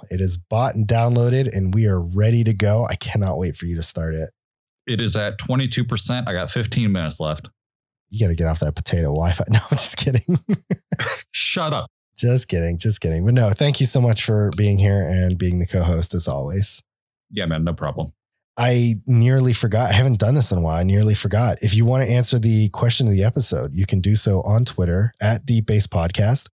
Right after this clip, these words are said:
Speaker 1: or you can come over to the Discord where everybody loves Cody more than me, except for this latest episode where they hate us both. <laughs>
Speaker 2: Dude, the pitchforks came out today. <laughs>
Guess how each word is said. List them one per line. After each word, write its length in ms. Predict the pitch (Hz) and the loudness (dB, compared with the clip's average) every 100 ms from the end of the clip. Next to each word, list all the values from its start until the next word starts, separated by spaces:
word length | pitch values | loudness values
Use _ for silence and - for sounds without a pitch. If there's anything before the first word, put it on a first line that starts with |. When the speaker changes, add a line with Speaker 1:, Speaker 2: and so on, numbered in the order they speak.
| _ _ - | _ _ -4
Speaker 1:
or 120 | 131 | -2
you 80 | 117 | 0
can 140 | 123 | 0
come 180 | 127 117 | 2 2
over 240 | 117 117 | 2 0
to 360 | 113 - 117 117 | 0 0 2 4
the 180 | 113 113 | 2 2
Discord 520 | 131 - - 64 80 | 0 -2 -4 -6 -4
where 120 | 92 | 0
everybody 400 | 101 104 104 101 | 2 2 2 2
loves 260 | 104 104 - | 2 2 0
Cody 400 | 120 110 107 98 | 0 2 2 2
more 220 | 110 104 | 2 2
than 160 | 95 95 | 2 2
me, 280 | 120 143 110 | 2 2 0
except 320 | 98 123 110 | 0 -2 0
for 100 | 107 | 0
this 320 | 104 98 - | 2 0 0
latest 300 | 104 110 101 | 2 2 2
episode 400 | 92 - 98 104 | 0 0 0 2
where 120 | 101 | 2
they 120 | 95 | 2
hate 160 | 92 101 | 2 2
us 100 | 98 | 0
both. 440 | - 107 - - - - - - 208 - | 0 -2 -2 -8 -6 -2 -2 -2 -4 -2
<laughs> 560 | - - _ _ _ | -4 -6 _ _ _
Speaker 2:
Dude, 200 | 120 110 | -4 -2
the 80 | 87 | -4
pitchforks 800 | 87 131 131 - 131 120 117 - | -2 -4 -4 -6 -4 -2 -4 -8
came 380 | - 107 98 98 101 _ | -4 -2 0 -2 -6 _
out 460 | - 87 90 - - - | -6 -4 -6 -8 -16 -12
today. 380 | - 85 78 95 - - | -6 -4 -2 -4 -4 -4
<laughs> 540 | 180 175 - 202 - | -2 -4 -4 -6 -6